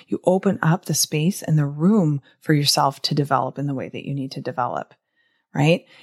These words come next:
If you just looked at it like, "You have to do it perfectly and you, we have to do it as quickly as possible," you're not willing to practice, right? You're like, "I can't do it right the first time, then screw all of it. I'm not gonna be able to do it." And then you just give up and quit, which is the ultimate failure, right?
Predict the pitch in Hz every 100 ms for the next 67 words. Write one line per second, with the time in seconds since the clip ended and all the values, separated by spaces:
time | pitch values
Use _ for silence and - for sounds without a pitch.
0 | - 165 185 226 262 294 - 208 165 147
1 | 139 143 139 285 269 254 254 247 262 254
2 | 226 143 120 147 - - - 160 - 151
3 | 160 160 180 165 147 165 147 - 320 320
4 | 294 285 - 277 269 196 127 - _ _
5 | _ 226 254 349 - 214 165 147 - 143
6 | 180 269 302 - _ _ _ _ - 247
7 | 330 - 233 247 254 247 285 - - 427
8 | 392 370 339 359 339 330 330 - 339 339
9 | 285 262 - 349 339 339 262 185 - -
10 | 254 285 277 277 277 277 269 262 269 -
11 | - _ _ _ _ _ _ _ _ -
12 | 185 190 208 214 226 247 240 254 262 -
13 | 320 - 185 190 196 214 202 - 202 -
14 | 226 269 208 110 143 190 269